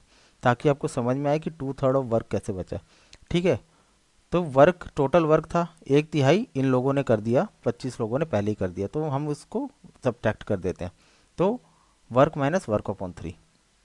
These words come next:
तो अब देखिए यहाँ पे हम इसको सिंप्लीफाई कर लेते हैं, ट्वेंटी फ़ाइव प्लस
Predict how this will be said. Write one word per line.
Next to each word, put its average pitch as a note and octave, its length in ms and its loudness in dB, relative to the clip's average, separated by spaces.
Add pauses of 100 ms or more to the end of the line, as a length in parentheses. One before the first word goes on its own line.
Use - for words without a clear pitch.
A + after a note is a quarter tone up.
(100)
तो D3 80 0
अब C3+ 60 -6
देखिए C#3 280 0
यहाँ C3 160 0
पे D#3+ 100 0
हम F3+ 100 0
इसको E3+ 200 -6
सिंप्लीफाई A#2+ 460 -2
कर B2 120 0
लेते B2 240 0
हैं, G3 80 -6 (1700)
ट्वेंटी C3+ 240 0
फ़ाइव C#3 220 4
प्लस D3 280 -2